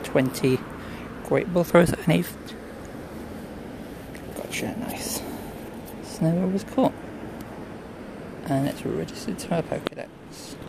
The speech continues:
New entry, nice. Good praise that. One star, okay. Not so good, but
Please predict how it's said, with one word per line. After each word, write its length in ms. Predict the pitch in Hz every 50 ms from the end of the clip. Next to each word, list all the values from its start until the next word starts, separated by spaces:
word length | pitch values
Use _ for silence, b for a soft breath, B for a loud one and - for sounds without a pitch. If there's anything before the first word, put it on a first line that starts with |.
| - - - - - - - - - - - - - - - - - - - - - - - - - - -
New 160 | 139 135 131
entry, 420 | 120 107 - - - - - -
nice. 520 | - - - - - - - - - - - - - - - - - - - - - - - - - - - - - - - - - - - - - - - - - - - - -
Good 100 | - - - -
praise 300 | - 147 143 156 165 151 - -
that. 160 | 214 220 254 - - - - - - - - - - - - - - - - - - - - - - -
One 220 | - 143 127 117
star, 260 | - - - - - - - - -
okay. 240 | 135 - - 113 - - - - - - - -
Not 160 | 135 127 -
so 100 | - -
good, 180 | - - - - - - -
but 100 | -